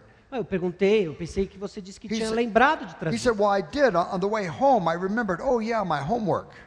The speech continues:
Speaker 1: "Ah, sim, eu lembro. Quando eu tava vindo pra cá, eu me lembrei no carro. Sim, eu tinha a lição."
Speaker 2: Now, he knew you weren't asking, "Was the homework ever a passing thought?"
Speaker 1: Ah,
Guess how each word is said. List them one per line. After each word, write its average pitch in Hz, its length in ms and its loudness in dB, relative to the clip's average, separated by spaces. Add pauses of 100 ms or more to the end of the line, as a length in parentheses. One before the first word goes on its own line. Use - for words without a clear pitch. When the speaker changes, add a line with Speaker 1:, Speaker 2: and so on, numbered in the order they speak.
(120)
Speaker 1:
"Ah, 262 120 0
sim, 277 240 2
eu 180 180 2
lembro. 208 500 2
Quando 175 120 -6
eu 185 60 -6
tava 185 220 4
vindo 185 160 0
pra 202 200 2
cá, 214 400 4
eu 180 100 0
me 180 80 -2
lembrei 202 320 2
no 226 80 -6
carro. 214 360 4
Sim, 269 300 -6
eu 185 100 -6
tinha 226 240 -6
a 226 40 -6
lição." 214 420 -6 (460)
Speaker 2:
Now, 196 160 0
he 262 180 0
knew 262 300 0
you 208 160 -2
weren't 190 240 -2
asking, 190 500 -2
"Was 147 140 0
the 151 100 -8
homework 165 520 0
ever 147 180 -2
a 131 60 -4
passing 147 520 -4
thought?" 113 580 -2 (220)
Speaker 1:
Ah, 175 140 -10